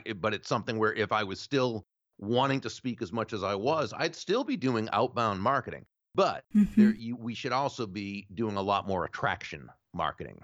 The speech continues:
Speaker 1: <laughs> And, you know,
Speaker 2: Hmm.
Speaker 1: that's a decision, and that's a matter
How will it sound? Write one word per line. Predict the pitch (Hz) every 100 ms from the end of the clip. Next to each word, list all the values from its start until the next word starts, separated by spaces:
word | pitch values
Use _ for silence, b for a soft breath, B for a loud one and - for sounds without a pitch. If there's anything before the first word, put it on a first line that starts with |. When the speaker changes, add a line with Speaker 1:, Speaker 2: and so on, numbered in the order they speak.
| -
Speaker 1:
<laughs> | 156 - 147 175 170 123
And, | 120 117 113 -
you | 127
know, | 110
Speaker 2:
Hmm. | 214
Speaker 1:
that's | 190 165 151
a | 117
decision, | 117 - 98 101 107
and | 104
that's | 107 104
a | 120
matter | 104 104